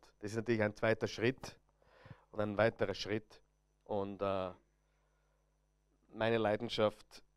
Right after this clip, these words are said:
derzeit ist für Männer. Und das werden wir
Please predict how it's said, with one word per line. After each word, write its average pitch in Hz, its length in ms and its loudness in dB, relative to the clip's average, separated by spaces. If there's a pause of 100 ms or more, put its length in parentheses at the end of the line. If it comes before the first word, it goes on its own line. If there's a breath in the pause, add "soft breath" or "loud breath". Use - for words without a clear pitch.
(420)
derzeit 104 560 2
ist 107 320 -8
für 104 240 -2
Männer. 107 380 0 (1120)
Und 95 260 -8
das 98 180 -6
werden 101 180 -2
wir 98 200 -4